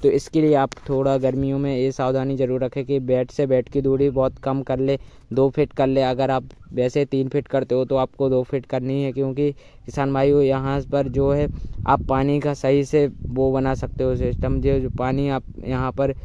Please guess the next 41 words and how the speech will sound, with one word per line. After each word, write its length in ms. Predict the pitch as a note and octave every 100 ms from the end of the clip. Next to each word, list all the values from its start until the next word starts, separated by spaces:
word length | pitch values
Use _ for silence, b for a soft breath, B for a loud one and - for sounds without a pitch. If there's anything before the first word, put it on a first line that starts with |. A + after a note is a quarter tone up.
| B B
बीज, 340 | - C#3 D3+ C#3
बीज 240 | C3+ C3+
से 180 | - C#3+
भी 120 | D3
दे 140 | C#3 C3
सकते 300 | C#3 - C#3
हो, 100 | C3+
क्योंकि 280 | C3+ C3+ C3+
किसान 280 | C3+ C3+ C3+
भाइयों 260 | C3+ C#3+ A#2+
गर्मियों 340 | B2+ C3+ C#3
में 160 | C#3+ B2+
बहुत 240 | C3 C3
ज़्यादा 260 | C3 C3 C3+
धूप 220 | C3+ C3
पड़ती 300 | C3 C#3 C#3
है 60 | C#3
मई 220 | C3 C3
जून 240 | C3 C3+ C3
के 140 | C#3+
महीने 320 | C3+ B2+ C3
में, 160 | C#3 C#3+ B B B -
तो 120 | C#3+
इसके 360 | - C3+ D3+ C3+
कारण 320 | C3+ C#3+ C#3
बहुत 240 | C3 C#3
ज़्यादा 220 | C3+ C3 C3
loss 300 | B2+ B2+ C3
हो 100 | B2+
जाता 260 | B2 B2+
है 100 | C3
किसान 260 | C3 C3 C3
भाइयों, 240 | B2+ C3+
क्योंकि 320 | C#3 C#3+ C#3 -
उत्पादन 520 | B2 - C3 C#3 D3
आपका 300 | C3+ - C#3
full 300 | - C#3 C#3+
निकल 240 | C#3 C3
रहा 300 | C3 C#3 C#3
है 160 | C#3 C#3
और, 180 | C#3